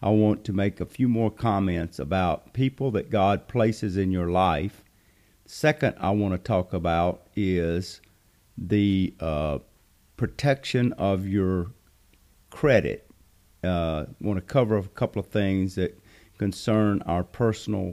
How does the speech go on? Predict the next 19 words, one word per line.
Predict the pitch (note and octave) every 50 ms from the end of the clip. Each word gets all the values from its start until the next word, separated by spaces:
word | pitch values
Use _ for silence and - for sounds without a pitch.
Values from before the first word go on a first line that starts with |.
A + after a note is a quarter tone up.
| - -
credit | - - B2+ A#2 G#2 G#2 - -
life. | E2 F2 F2 E2+ D#2+ E2 G2+ - - _ _ _ _ _ _ _ _ _ _ _
And | - G#2 G#2+ G#2
then | G#2+ G#2+ G2
the | F#2+ F#2
third | F2 - - C#3 C#3+ C#3+ C#3 C#3
thing | - A2+ G#2 G#2 G2+ G2
I | F#2+
wanna | F#2+ G2 G2 F2+ F2+
talk | - - G#2 F2+ F2 - F#2
about | D#2 E2 E2+ F2 F2 - -
is | F2+ F2+ F2+ F2 F2 F2+ F2 F2 - - - _ _ _ _ _ _ _ _ _ _ _ _ _ _ _ _ _ _ _ _ _ _ _ _ _ _ _ _
the | - A2+ A2
integrity | G#2+ G2+ G2 - - D3 C3+ B2+ A#2 A#2+ A2 A2+ A#2 A2+ -
of | - F2+ G2 G2 F#2+ F#2+ F2+ - -
a | - F#2
good | F2 F2+ G2+ F#2+ F#2+ D#2+
name, | E2+ F2+ F#2 F2+ E2 D2 C2+ C#2 D#2 - - _ _ _ _ _ _ _ _ -
because | A2 G#2+ - B2 G2+ F#2 -